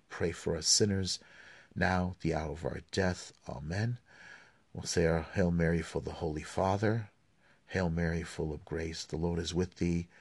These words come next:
Blessed art thou among women, and blessed is the fruit of thy womb, Jesus. Holy Mary, Mother of God,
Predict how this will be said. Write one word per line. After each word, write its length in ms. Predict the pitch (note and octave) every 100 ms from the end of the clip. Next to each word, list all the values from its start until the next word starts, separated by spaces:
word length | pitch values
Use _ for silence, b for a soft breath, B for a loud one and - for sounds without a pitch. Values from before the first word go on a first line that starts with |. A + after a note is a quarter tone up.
| B B B B
Blessed 340 | F#2 F2 - E2
art 220 | E2+ -
thou 260 | F2+ E2+ -
among 360 | E2+ D#2+ D#2+
women, 360 | E2 F#2 F2+ E2
and 220 | D#2+ C#2+
blessed 300 | D2+ F2+ -
is 200 | F2+ D#2+ -
the 120 | -
fruit 340 | - - G2+
of 160 | - D#2
thy 200 | D#2 D#2+
womb, 300 | D2+ F2 E2+
Jesus. 580 | E2 E2 F2 F#2 G2 -
Holy 400 | - E2+ F2 F2
Mary, 360 | E2 F2+ F2
Mother 280 | E2 F2 E2
of 160 | E2+ F2
God, 300 | F2+ E2